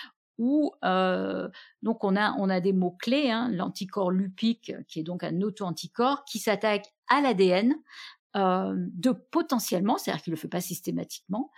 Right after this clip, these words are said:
mais potentiellement toutes les cellules du corps humain. Donc, euh, d'où, encore une fois, le fait que parfois la maladie devient,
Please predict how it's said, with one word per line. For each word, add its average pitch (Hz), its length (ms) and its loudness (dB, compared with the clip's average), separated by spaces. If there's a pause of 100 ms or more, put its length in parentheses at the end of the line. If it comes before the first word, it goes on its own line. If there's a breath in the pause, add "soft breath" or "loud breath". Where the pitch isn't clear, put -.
(240 loud breath)
mais 180 140 0
potentiellement 233 720 -4 (480 loud breath)
toutes 381 360 0 (140)
les 202 120 -2
cellules 208 520 0 (120)
du 185 180 -8
corps 190 220 -2
humain. 175 280 -4 (240)
Donc, 185 200 -8 (260)
euh, 170 400 -6
d'où, 208 680 -8
encore 175 220 -8
une 160 100 -4
fois, 214 200 -2
le 180 120 -4
fait 208 300 -6
que 202 180 -4
parfois 190 460 -4
la 190 100 -2
maladie 165 420 -4
devient, 170 460 -8